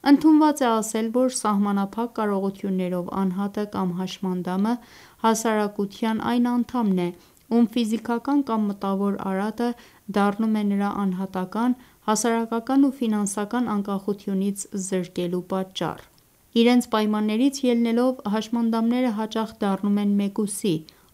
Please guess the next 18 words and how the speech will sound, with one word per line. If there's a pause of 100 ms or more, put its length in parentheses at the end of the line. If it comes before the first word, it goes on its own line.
աղքատ
ու
անգործ։ (480)
Հաշմանդամ
են
համարվում (140)
խուլ
ու
համրերը, (440)
կույրերը,
նաև
ֆիզիկական
խնդիրներ
ունեցող (360)
կամ
մտավոր (220)
թերզարգացած
անհատները։